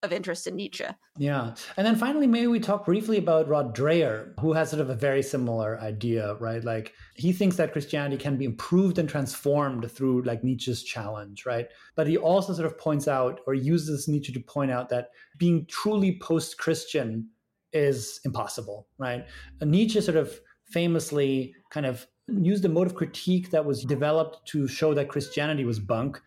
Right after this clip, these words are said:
Speaker 2: to show that a bunch of moral precepts and metaphysical theories were also bunk. He's like, "Oh, this actually keeps working. Uh, you know, this, this cuts any which way." So Dreher basically thinks that that makes it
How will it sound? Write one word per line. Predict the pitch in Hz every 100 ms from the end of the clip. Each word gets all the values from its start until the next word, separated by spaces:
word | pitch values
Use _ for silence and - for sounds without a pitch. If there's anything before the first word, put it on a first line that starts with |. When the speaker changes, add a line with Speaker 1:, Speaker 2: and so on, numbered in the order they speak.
| _ -
Speaker 2:
to |
show | 143 165 156
that | 147 143
a |
bunch | 123 143
of | 139
moral | 135 147 143
precepts | - 156 143 135 - - -
and | 139 135
metaphysical | 135 - 160 -
theories | 123 151 139 120
were | 135
also | 135 143 127
bunk. | 110 101 101
He's | 135
like, | 135 - -
"Oh, | 214
this | 180 226
actually | 311 269
keeps | 208 147
working. | 143 165 135 - - _ _
Uh, | 151 160 107 - -
you | 170
know, | 135 - - -
this, | 202 226
this | 202 240
cuts | - 220 220 - -
any | 208 190
which | 175 180 -
way." | 147 104 - - -
So | - 156 143 139 135 143
Dreher | 127 151 156 143
basically | 139 131
thinks | 123 135 131 -
that | - 120
that | 131 _
makes | 139 143 147
it | 131